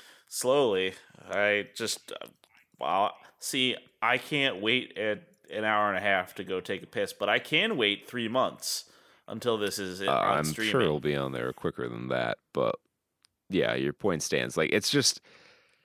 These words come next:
Speaker 2: this movie had a lot working against it as far as being a box office success goes. So I think, honestly,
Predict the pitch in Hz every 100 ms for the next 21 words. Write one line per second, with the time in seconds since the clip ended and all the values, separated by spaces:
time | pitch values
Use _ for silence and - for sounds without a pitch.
0 | _ _ _ _ 143 135 202 185 160 131
1 | 107 107 92 98 - 98 76 73 78 87
2 | - 104 - _ _ 87 - 107 95 80
3 | 101 95 85 95 95 - 98 95 95 -
4 | 98 - 98 95 - 107 107 101 - -
5 | - 101 98 - 196 233 - 107 120 123
6 | - 117 104 95 87